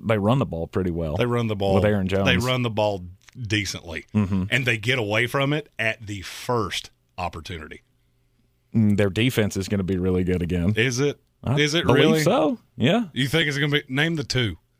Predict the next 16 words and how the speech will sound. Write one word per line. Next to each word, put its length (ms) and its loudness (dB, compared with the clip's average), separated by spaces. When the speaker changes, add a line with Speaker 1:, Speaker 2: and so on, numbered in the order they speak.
Speaker 2:
That, 200 0
name, 240 0
name 220 0
your 100 0
second 340 -2
corner. 280 -6
All 100 2
right, 80 0
I 140 2
have 100 0
Adam 280 2
Thielen. 300 2
You 120 2
have 140 0
Justin 340 0
Jefferson. 420 -2